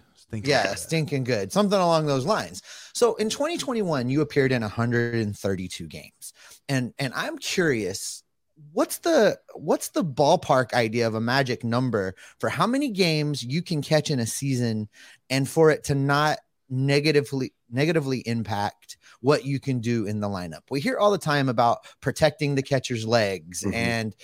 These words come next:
Speaker 2: you know, not wearing a guy out and, you know, artificially creating an environment where more injuries can occur. Now, the Reds lineup is a whole different beast when you're in that four hole. Like, you, you do damage, you make pitchers respect you and the other players in the lineup.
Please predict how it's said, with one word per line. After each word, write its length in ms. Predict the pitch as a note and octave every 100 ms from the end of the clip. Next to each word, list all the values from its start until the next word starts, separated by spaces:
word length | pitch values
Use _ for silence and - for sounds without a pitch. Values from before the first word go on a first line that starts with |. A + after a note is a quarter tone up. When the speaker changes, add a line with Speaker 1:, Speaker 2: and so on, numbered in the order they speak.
| -
Speaker 2:
you 80 | C3
know, 160 | C3 B2
not 320 | C#3 D3+ C#3
wearing 520 | C3+ C#3+ C#3+ C#3 C3+
a 60 | B2
guy 240 | A#2+ A#2+
out 400 | A2 A2+ A2+ -
and, 320 | A#2 A2+ G#2+ C3
you 60 |
know, 180 | A#2+ A2+ -
artificially 680 | C#3+ C3+ D#3 D3 C#3+ C3
creating 400 | A2+ C#3 B2+ B2+
an 80 | A#2+
environment 540 | A#2 A2+ A#2 A#2 A2+ G#2+
where 140 | A2
more 240 | A#2+ A#2 A2
injuries 480 | A#2 G#2 G#2+ G2+ -
can 200 | - F2
occur. 360 | - G#3 - - - - -
Now, 120 | C#3
the 160 | C3+ C#3
Reds 400 | B2 E3+ C4 G#3+
lineup 560 | C#3 A#2+ D#3+ G3 F#2 - -
is 140 | B2+
a 80 | A#2+
whole 420 | - F#3+ G#3 G#3+
different 580 | D#3 E3 - C#3+ - G#2
beast 480 | D3 A2+ - - - _ -
when 180 | B2+ C3+
you're 200 | D3+ C#3+
in 240 | C3 C3+
that 180 | A#2 -
four 280 | - G#2+ F#2
hole. 260 | D#2+ - -
Like, 220 | A2 E2
you, 240 | C3 F3+
you 300 | F#3 C#3 F#3+
do 220 | F#3+ F#3 D3+
damage, 520 | C3+ C3+ C3+ C3 - - -
you 200 | C#3+ G3+
make 380 | F#3+ F3 _
pitchers 480 | - D3+ D3 C3+ B2
respect 480 | B2 A#2 - B2+ -
you 240 | C#3+ D#3 -
and 220 | C#3 C#3
the 100 | -
other 220 | A#2+ A#2
players 340 | - G#2+ G#2+
in 60 | G2+
the 80 | G2+
lineup. 320 | C#3 D3+ F#2+